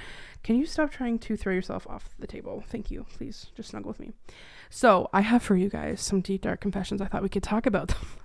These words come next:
<laughs> I love hearing this shit. One of my favorite YouTube channels ever is, um, A-Dubs. And she does Revealing Your, and people anonymously email her, like, stuff, and it's crazy.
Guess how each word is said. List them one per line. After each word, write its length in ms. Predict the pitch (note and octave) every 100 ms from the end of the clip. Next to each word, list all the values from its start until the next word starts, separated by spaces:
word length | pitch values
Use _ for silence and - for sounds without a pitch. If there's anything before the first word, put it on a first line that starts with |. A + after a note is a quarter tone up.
| -
<laughs> 380 | - - - -
I 300 | E4 - F4 G#4
love 200 | E4+ G4+
hearing 280 | D#4+ E4 E4+
this 160 | C4+
shit. 220 | - F#3 - - - -
One 120 | B3
of 60 | D4+
my 80 |
favorite 260 | F4 D4 C#4
YouTube 300 | A3 A#3 G#3
channels 320 | G#3 F#3+ F#3 -
ever 320 | E3+ F#3 E3+
is, 300 | - F3 F3+
um, 580 | E3+ E3 E3 D#3+ D#3+ - - - - - - -
A-Dubs. 760 | F3 F#3 A#3 C#4+ F#4 F4+ - - - -
And 100 | A#3+
she 80 | A3
does 180 | A3 F#3+
Revealing 600 | G#3 G#3 G3 G3+ G#3 G3
Your, 440 | F#3+ F#3 E3+ E3
and 160 | D#3+ G#3
people 200 | G3+ A3+
anonymously 560 | G3 E3+ F#3+ - G3 -
email 240 | F3+ F3
her, 160 | F#3+ G#3
like, 200 | G#3 G3+
stuff, 260 | - A3+ A3+
and 100 | G#3+
it's 220 | G#3+ - -
crazy. 840 | - C4 C4 C4 C#4 A3+ G3+